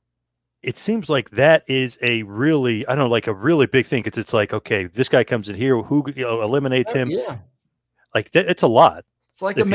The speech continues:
Speaker 1: think
Speaker 2: mathematic equation, bro. Like, seriously, seriously. And that's why I never in a million years would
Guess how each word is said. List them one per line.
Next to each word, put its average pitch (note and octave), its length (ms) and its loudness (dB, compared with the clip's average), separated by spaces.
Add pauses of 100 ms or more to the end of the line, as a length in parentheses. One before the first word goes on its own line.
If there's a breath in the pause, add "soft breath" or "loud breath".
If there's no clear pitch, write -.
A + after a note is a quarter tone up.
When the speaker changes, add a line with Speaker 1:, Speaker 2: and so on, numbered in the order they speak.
(100)
Speaker 1:
think G#3+ 160 -10
Speaker 2:
mathematic G3 340 -2
equation, F#3+ 560 -4
bro. A2+ 300 0
Like, B2+ 180 -2
seriously, F3+ 720 -4
seriously. D3+ 760 -6
And G#2+ 100 -8
that's C3+ 180 -6
why C#3 220 0
I B2+ 100 0
never C#3+ 440 -4
in B2+ 80 -6
a A#2 60 -8
million C#3+ 460 -8
years C#3 400 -6
would A#2 320 -8